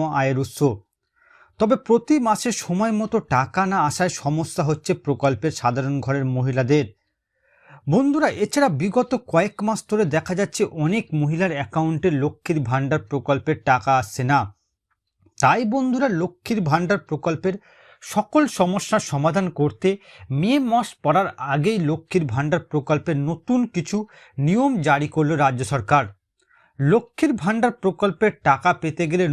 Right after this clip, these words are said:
নতুন পুরাতন সকল আবেদনকারীদের এই নিয়মগুলি মানতে হবে, না হলে লক্ষ্মীর ভাণ্ডার প্রকল্পের টাকা দেবে না রাজ্য সরকার। তো বন্ধুরা, লক্ষ্মীর ভাণ্ডার প্রকল্পের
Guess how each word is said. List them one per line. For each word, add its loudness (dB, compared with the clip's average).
নতুন -2
পুরাতন -2
সকল 0
আবেদনকারীদের 0
এই 4
নিয়মগুলি 0
মানতে 0
হবে, 2
না 4
হলে 0
লক্ষ্মীর -4
ভাণ্ডার -2
প্রকল্পের -2
টাকা 2
দেবে 0
না 0
রাজ্য 0
সরকার। 2
তো 4
বন্ধুরা, 2
লক্ষ্মীর -2
ভাণ্ডার 0
প্রকল্পের 0